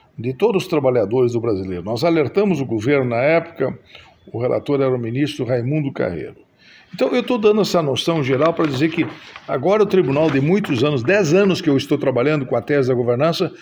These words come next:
o T C U conseguiu já implantar indicadores de governança pra avaliar e monitorar onde está indo todo o seu dinheiro. Então, hoje nós temos trezentas e oitenta e uma instituições que nós acompanhamos aonde está indo o seu dinheiro.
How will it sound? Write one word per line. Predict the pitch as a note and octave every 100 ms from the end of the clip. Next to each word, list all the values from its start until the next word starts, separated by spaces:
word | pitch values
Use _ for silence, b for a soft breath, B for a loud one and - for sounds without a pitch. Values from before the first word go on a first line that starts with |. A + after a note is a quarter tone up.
| B -
o | E3
T | G3+
C | -
U | F3+
conseguiu | F#3 F3 E3 C3+ E3 D3
já | C3+
implantar | D#3 D#3 C#3+ B2 D#3+ F3
indicadores | D3+ D#3+ C#3 E3 D3
de |
governança | C#3 C#3 D3+ F3+ F#3 B B -
pra | E3+ F#3
avaliar | F#3 F#3+
e | A3
monitorar | G3+ G3 F#3+ G3 A3
onde | B3 A3
está | - A#3
indo | B3
todo | G3+ B3+
o | A3
seu | A#3
dinheiro. | F#3+ E3+ A#2+ G2+ B B -
Então, | C3 G#3+
hoje | A3+ G3+
nós | F#3+
temos | G3+ F#3 -
trezentas | G3+ G#3+ F3 C#3 A3 B3 G#3+ F#3 D#3+
e |
oitenta | F3 C#3+ - G3 F#3+ D3+
e | E3+
uma | F#3 F3 D3+ B B -
instituições | A3 A#3 - - D3+ - D3+ D#3+ E3+ - - B B B B _
que | D#3+
nós | D3+ D#3 D#3
acompanhamos | D#3+ D#3+ D3+ C3+ D3 C3+
aonde | B2+ C3 C3
está | B2 B2+ A#2+
indo | A#2+
o | B2
seu | - C3
dinheiro. | A2 A#2+ G#2+ D#2+